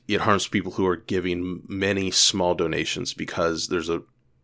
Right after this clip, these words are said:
there's a thirty-five cent fee on each one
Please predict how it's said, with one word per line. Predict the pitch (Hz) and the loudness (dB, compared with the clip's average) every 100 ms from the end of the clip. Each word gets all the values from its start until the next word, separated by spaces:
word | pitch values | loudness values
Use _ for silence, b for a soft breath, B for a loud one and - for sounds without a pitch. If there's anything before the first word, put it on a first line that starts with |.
| _ _ _ _ _ | _ _ _ _ _
there's | - 92 87 - | -2 2 2 0
a | 98 90 | -2 -2
thirty-five | - 104 98 95 - 92 87 | -2 -2 -2 -2 0 0 0
cent | - 92 85 | 0 0 -2
fee | - - 101 85 | -6 -4 -2 0
on | 80 80 | 0 -2
each | 92 85 - | -6 -8 -8
one | 92 85 92 120 | -4 2 2 2